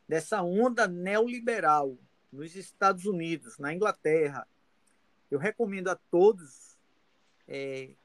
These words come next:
que não deixem de ver os capítulos de, é, The Crown, a série que conta a história da rainha quase imortal, <laughs> a Elizabeth,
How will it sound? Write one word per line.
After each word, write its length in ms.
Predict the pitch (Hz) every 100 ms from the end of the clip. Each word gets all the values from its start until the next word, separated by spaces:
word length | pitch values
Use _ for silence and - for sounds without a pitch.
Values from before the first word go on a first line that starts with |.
| -
que 120 | 180
não 220 | 196 247
deixem 560 | 185 208 208 214 196 180 - -
de 180 | 180 170
ver 540 | - 123 156 190 185 - _ _ _
os 160 | 175 -
capítulos 840 | - 170 - 170 185 196 196 -
de, 360 | 135 160 175 202 _ _ _ _ _
é, 320 | - 147 143
The 180 | 139 196
Crown, 540 | 190 - 175 180 156 123 - _ _
a 140 | 147
série 680 | 135 - 180 180 165 147 127 - _ _ _ _
que 140 | 156
conta 360 | - 160 156 160
a 40 |
história 420 | 147 - 151 151
da 420 | 143 139 135 123 - _ _
rainha 460 | - 151 156 165 -
quase 260 | 160 147 147
imortal, 560 | 147 135 - 147 160 - - - -
<laughs> 360 | - _ _
a 380 | - 139 131 -
Elizabeth, 800 | 143 143 151 131 156 185 - 123